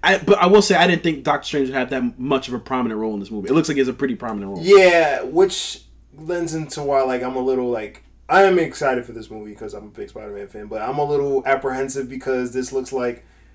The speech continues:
Speaker 2: Doctor Strange in the Multiverse of Madness, like, the prequel.
Speaker 1: Yeah.
Speaker 2: Like, it, it, it looks, it looks like, this looks like the Multiverse of Madness movie,
Speaker 1: Mm-hmm.
Speaker 2: just ahead of time. So it's like, all right, we're exploring the multiverse with Spider-Man.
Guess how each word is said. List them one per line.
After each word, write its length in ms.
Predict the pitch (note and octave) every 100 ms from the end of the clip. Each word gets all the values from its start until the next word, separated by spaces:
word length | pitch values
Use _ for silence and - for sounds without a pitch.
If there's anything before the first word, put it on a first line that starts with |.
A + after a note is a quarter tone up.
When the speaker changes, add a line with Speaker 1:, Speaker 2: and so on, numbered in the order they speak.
| _
Speaker 2:
Doctor 300 | C#3 C3 C3+
Strange 760 | B2+ C#3 C3 B2+ A#2+ A#2 - _
in 80 | C3+
the 40 | C3
Multiverse 440 | C3 A#2+ A#2+ A#2
of 100 | A#2
Madness, 400 | A#2+ A2+ A2 G2+
like, 160 | A2+ G#2
the 80 | A#2
prequel. 460 | B2 A2+ - B2 - _ _ - - _ _ _
Speaker 1:
Yeah. 120 | G2+ F#2+ - -
Speaker 2:
Like, 180 | F3+ F#3+
it, 180 | G3
it, 180 | F#3 F#3
it 80 | F3+
looks, 300 | G3 F#3 -
it 180 | D#3+ E3
looks 200 | F3+ F3+
like, 200 | F3 D#3
this 260 | F3 F#3+ F#3
looks 180 | F3+ E3
like 160 | D3+
the 260 | D3+ C#3+ C3 - - - - -
Multiverse 460 | E3 F3 E3 E3
of 80 | D#3
Madness 320 | D#3 G3 C3
movie, 360 | B2 G#2+ A2+ A#2
Speaker 1:
Mm-hmm. 80 | B2+
Speaker 2:
just 380 | B2+ C#3+ - - -
ahead 200 | - C#3
of 60 | C3+
time. 160 | E3+ E3+
So 100 | D#3
it's 100 | D3
like, 240 | C#3+ B2+ - -
all 80 | E3
right, 140 | D3
we're 80 | C#3+
exploring 320 | C#3+ F3 E3+
the 60 | D3+
multiverse 520 | D3+ C#3 C#3 C3 -
with 280 | C3+ C3 -
Spider-Man. 720 | - D#3+ D#3 C3 A#2 A2+ A#2+